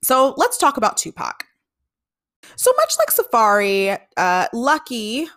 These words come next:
which is Tupac's character, is wanting to protect his daughter. From what I, I don't, I don't know, y'all. I, I really don't know. You know, I always thought it was the fact that,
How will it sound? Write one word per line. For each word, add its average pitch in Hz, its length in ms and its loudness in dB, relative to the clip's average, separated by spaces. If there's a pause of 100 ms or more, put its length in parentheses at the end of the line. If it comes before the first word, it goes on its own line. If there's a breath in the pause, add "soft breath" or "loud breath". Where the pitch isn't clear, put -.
which 220 180 -8
is - 100 -4
Tupac's 196 480 -4
character, 170 800 -2
is 175 340 -4
wanting 339 580 2
to - 120 -10
protect - 380 -8
his 175 160 -10
daughter. 113 420 -6 (420 loud breath)
From 254 300 0
what 440 640 2 (220)
I, 440 520 -6 (140)
I 381 40 -10
don't, 453 200 -10 (100)
I 359 60 -8
don't 427 180 -10
know, 403 280 -8
y'all. 339 180 -10
I, 294 220 -6
I 285 80 -2
really 294 320 -2
don't 302 180 0
know. 311 160 2
You 254 140 2
know, 262 240 6
I 320 320 6
always 240 300 2
thought 185 260 2
it 180 80 -4
was 180 160 0
the 180 80 -16
fact 170 400 -2
that, 160 400 0